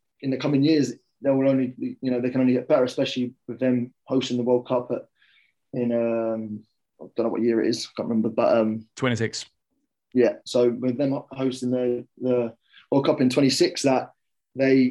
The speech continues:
Speaker 1: you know, hopefully, you know, keep going from that and realize that, you know, football can be played, you know, at a high level in America, and, you know, they could do very well, especially in national,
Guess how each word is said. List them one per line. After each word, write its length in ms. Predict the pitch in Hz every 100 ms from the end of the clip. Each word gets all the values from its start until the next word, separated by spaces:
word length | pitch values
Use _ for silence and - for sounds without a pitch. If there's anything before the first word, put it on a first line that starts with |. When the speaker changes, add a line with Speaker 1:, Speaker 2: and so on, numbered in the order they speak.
| -
Speaker 1:
you 80 | 156
know, 180 | 143 135
hopefully, 340 | - 165 160 143 135 -
you 100 | 151
know, 200 | 143 127 123 - _ _ _ _ - - - -
keep 240 | - 147
going 240 | 147 147 135
from 240 | 135 127
that 240 | 147 151 143
and 180 | 123
realize 560 | 135 139 135 131 120 - _ _ _ -
that, 180 | - -
you 80 |
know, 220 | 135 131 - _ _ _ -
football 300 | 151 131 123
can 180 | 127 123
be 140 | 120 - _ _ _ _ _ _ _ _ _ _ - -
played, 440 | 147 143 143 139 -
you 80 | 143
know, 240 | 139 135 - _ _ -
at 100 | 143
a 40 |
high 180 | - 143
level 260 | 143 139 139
in 120 | 139
America, 380 | 143 156 143 127
and, 200 | 127 127
you 80 | 139
know, 120 | 131
they 120 | 143
could 220 | 139 127 _
do 200 | - 143
very 200 | 131 139
well, 300 | 135 143 139
especially 600 | 131 - 147 143 135 127 - _ _ _
in 100 | 143
national, 420 | 139 143 135 123